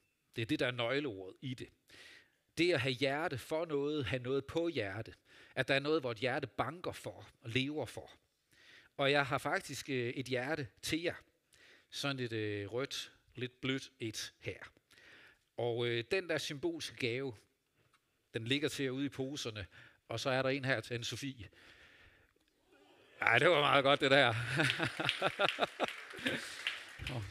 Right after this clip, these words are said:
det kunne vi faktisk ikke have trænet, det der. <laughs> Det, så var det aldrig lykkedes. Nå. I skal have den her symbolske gave,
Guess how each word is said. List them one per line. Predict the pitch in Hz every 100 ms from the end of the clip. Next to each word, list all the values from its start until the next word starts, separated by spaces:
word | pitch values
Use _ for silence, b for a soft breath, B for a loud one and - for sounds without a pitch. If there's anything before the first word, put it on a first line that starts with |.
| -
det | 175
kunne | 180 151
vi | 160
faktisk | 165 165 151 151
ikke | 139
have | 160
trænet, | - 147 160 160 135
det | 143
der. | 135 135 143
<laughs> | -
Det, | 143 143
så | 175
var | 160
det | 156
aldrig | 165 185 151
lykkedes. | 147 147 123 - -
Nå. | 139 - B B B B B - - - - _ _ - - - _ -
I | 160
skal | -
have | 160 190
den | 190
her | 180 180
symbolske | - 151 208 196 - 147
gave, | 165 170 196 170